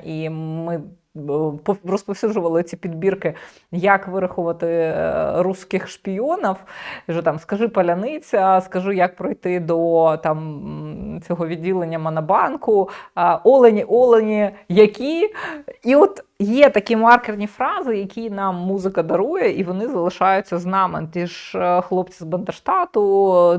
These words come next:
той же «мене в тобі все устраює», той же «файне місто Тернопіль». А, знаєте, і це, м, це світ, е, наших мемів.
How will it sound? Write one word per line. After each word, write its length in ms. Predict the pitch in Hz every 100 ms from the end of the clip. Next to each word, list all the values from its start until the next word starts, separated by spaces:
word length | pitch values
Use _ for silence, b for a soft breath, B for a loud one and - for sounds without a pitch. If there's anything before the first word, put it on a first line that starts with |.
| 170
той 240 | 180 170
же 560 | 185 165 165 165 170 170
«мене 240 | 165 170 165
в 60 |
тобі 200 | - 151
все 200 | 160 -
устраює», 840 | 170 - - 349 302 285 240 214
той 260 | 180 160 165
же 160 | 156 160
«файне 320 | - 165 160
місто 260 | 165 - 156
Тернопіль». 520 | 160 208 359 349 - B B B B
А, 640 | - 180 185 180 180 180 180
знаєте, 300 | 233 269 226 196 _ _ _ _ _ _ _ _ _ _ _
і 140 | 214 220
це, 520 | - 285 339 330 - _ _ _ _ 196
м, 720 | 208 202 202 196 196 185 160
це 200 | - 240
світ, 440 | 240 214 262 262
е, 420 | - 143 180 190 196
наших 440 | 226 208 160 -
мемів. 420 | 175 208 247 160